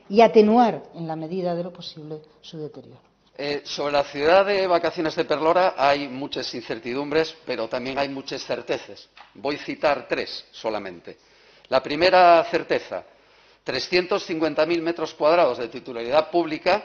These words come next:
Speaker 2: con cientos de viviendas en un paraje natural incomparable, están sufriendo una muerte lenta y silenciosa, con un nivel de deterioro próximo al punto de no retorno. La segunda certeza,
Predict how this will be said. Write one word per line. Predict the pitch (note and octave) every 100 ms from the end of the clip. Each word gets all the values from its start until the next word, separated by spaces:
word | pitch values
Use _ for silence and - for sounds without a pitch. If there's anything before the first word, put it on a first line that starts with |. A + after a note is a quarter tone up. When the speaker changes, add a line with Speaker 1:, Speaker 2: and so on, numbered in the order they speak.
| - - _ -
Speaker 2:
con | B2+ B2
cientos | - E3+ E3+ E3
de | -
viviendas | D3 D3+ E3+ D3 A2+
en | A2+
un | C3+
paraje | D3 C#3 D3
natural | C#3+ D3 C3+
incomparable, | A#2 B2 F3+ E3+ C#3 B2 C3+ F3+ - - _ _
están | - D#3
sufriendo | - E3+ F3+ E3+
una | D#3+ D3
muerte | D#3 C#3 A#2 A#2+
lenta | B2 F#3 F#3 C3+
y |
silenciosa, | B2 F#3+ F3 B2 C3 B2 - F3 - - _
con | C3+ C#3+
un | E3
nivel | D#3+ E3
de | C#3+
deterioro | C3 B2 C3 D3 C3 A2+
próximo | D#3+ F3+ G#3 G3 G#3 -
al | A2+ A2+
punto | E3+ F#3+ G3
de | D#3 A#2+
no | C#3
retorno. | C#3 B2 A2+ F2+ F#2 F2 _ _ _ _ _ _ _ _ _ _
La | C3+ C#3+
segunda | E3 F3 G3
certeza, | F#3 F3 - G#2+ G#2+